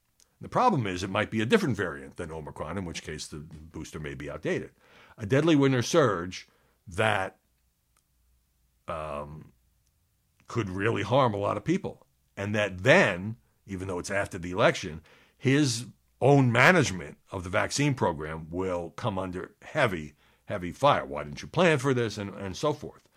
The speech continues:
Now, we not only are facing this deadly winter surge, but a nasty flu season is predicted,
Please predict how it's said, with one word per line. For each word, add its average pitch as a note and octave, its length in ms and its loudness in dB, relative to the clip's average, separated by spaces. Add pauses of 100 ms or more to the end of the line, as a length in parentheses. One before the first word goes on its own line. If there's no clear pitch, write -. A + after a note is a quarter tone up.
(320)
Now, B2+ 160 2
we A#2+ 140 2
not C#3+ 220 6
only F3 300 10
are A2+ 80 4
facing G#2 540 -2
this F2+ 300 -6 (340)
deadly A2 320 0
winter G2+ 300 -4
surge, F2+ 560 -2 (800)
but B2 340 4 (540)
a F2 80 -8
nasty C3+ 560 4
flu A2+ 240 0
season E2+ 340 -4
is D#2+ 120 -10
predicted, D2+ 580 -12